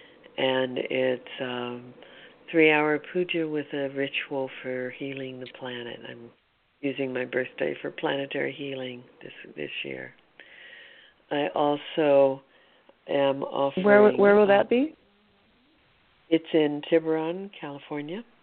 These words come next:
Speaker 2: Okay, great.
Speaker 1: And my,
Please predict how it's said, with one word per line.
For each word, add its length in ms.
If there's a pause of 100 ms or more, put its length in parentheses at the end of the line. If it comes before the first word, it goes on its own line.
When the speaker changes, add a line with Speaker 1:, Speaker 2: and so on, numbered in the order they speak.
(800)
Speaker 2:
Okay, 320
great. 240 (1600)
Speaker 1:
And 400
my, 260